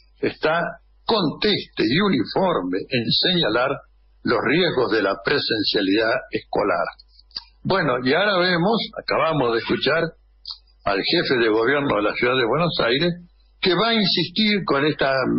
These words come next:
este mecanismo de que los jardines de infantes y los, eh, las escuelas primarias tengan las clases presenciales, siendo que no hay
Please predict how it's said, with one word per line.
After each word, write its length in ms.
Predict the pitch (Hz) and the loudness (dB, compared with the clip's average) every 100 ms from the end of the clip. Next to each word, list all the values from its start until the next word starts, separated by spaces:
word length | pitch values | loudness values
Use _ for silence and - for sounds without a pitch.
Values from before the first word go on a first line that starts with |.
| 131 | -2
este 340 | 113 117 - 127 | 0 0 0 -2
mecanismo 840 | 131 135 151 175 110 147 180 - _ _ - - | 0 0 0 0 0 -2 -2 -8 _ _ -18 -8
de 320 | - 110 135 139 | -2 2 2 2
que 120 | 135 | 0
los 220 | 135 151 151 | 2 0 0
jardines 720 | - - 147 131 147 165 - _ _ _ _ _ | -2 0 2 2 0 -2 -6 _ _ _ _ _
de 140 | - 107 | -2 0
infantes 680 | 107 165 170 123 120 175 | 0 0 0 -2 0 0
y 300 | 139 127 131 | 2 2 0
los, 480 | - 101 92 - - _ - - _ _ - | 0 0 0 -4 -10 _ -16 -16 _ _ -4
eh, 120 | 104 | -2
las 180 | 107 - | 0 -2
escuelas 420 | 107 175 147 127 | -2 0 0 0
primarias 500 | - 160 190 135 165 - | -2 0 0 0 -2 -2
tengan 500 | 180 185 175 175 190 - _ - | -2 0 0 0 -2 -6 _ -4
las 200 | - - | -4 0
clases 440 | 123 131 - 135 - - | 0 0 -2 -4 -6 -6
presenciales, 840 | - 123 123 123 110 180 117 139 151 - _ _ - - - - | -2 0 0 0 0 0 2 0 -2 -8 _ _ -16 -16 -20 -8
siendo 800 | - - 247 202 139 147 196 - _ - _ _ _ _ - | -2 0 2 2 2 2 0 -6 _ -20 _ _ _ _ -4
que 280 | 135 135 127 143 | 0 0 0 0
no 320 | 147 185 190 | 2 2 2
hay 160 | 202 | 2